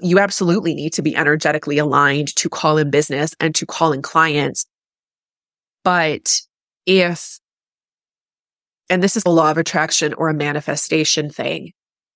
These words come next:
you have to make sure that energetic alignment isn't just focused on one area,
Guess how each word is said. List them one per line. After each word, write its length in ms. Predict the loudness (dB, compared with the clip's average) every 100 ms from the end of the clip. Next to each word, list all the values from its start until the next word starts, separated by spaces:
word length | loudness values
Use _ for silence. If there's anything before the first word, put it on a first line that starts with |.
| _ _ _ -10
you 160 | -4 0
have 200 | 0 2
to 100 | 4
make 240 | 4 4
sure 440 | 2 2 4 4 4
that 200 | 2 0
energetic 580 | 0 0 0 0 0 -2
alignment 720 | -6 -2 0 0 2 2 2 _
isn't 300 | 0 2 2
just 240 | -2 -4 -2
focused 480 | 0 2 2 0 0
on 200 | -2 0
one 180 | -2 -2
area, 560 | -4 -4 -2 0 0